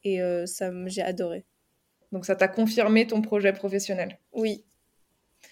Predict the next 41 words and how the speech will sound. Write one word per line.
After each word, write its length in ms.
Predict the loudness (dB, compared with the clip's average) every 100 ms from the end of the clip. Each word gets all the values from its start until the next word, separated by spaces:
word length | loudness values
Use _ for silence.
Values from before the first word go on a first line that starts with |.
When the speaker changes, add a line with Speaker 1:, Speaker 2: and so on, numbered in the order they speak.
| -20 -20 _
Speaker 2:
Et 120 | 0
toi, 200 | 4 4
Zoé, 220 | 6 4 4
du 160 | 2
coup, 300 | 0 0 0
t'es 400 | 0 -2 4 4
venue 320 | 6 8 8
chez 140 | 6 2
le 120 | 4
livre 300 | 4 2 0
scolaire 320 | 2 2 2
point 240 | 2 2 2
F 100 | 2
R, 220 | 2 0
donc, 340 | -2 -6 -6
euh, 80 | -8 -6
t'as 120 | -4
eu 80 | -4
l'occasion 480 | -2 2 2 2
de 100 | -2
voir 260 | 2 0 0
plusieurs, 480 | -8 -4 2 2 4
euh, 300 | 4 4 2
métiers, 520 | 0 -6 -2 0 0 -6 -20 -12 2
alors 300 | 4 6 4
qu'à 100 | 2
la 140 | 2
base, 240 | 4 2 2
t'étais 260 | -2 0
plutôt 340 | -2 -2 0 2
intéressée, 600 | 2 0 0 0 0 -2
tu 160 | -2
nous 160 | 0 2
avais 180 | 2 0
dit 120 | 0
dans 120 | 0
les 160 | 0 -2
épisodes 320 | -4 -2 -2
précédents, 540 | -2 -4 -2 0 0
par, 320 | 0 0 2
euh, 340 | 2 2 2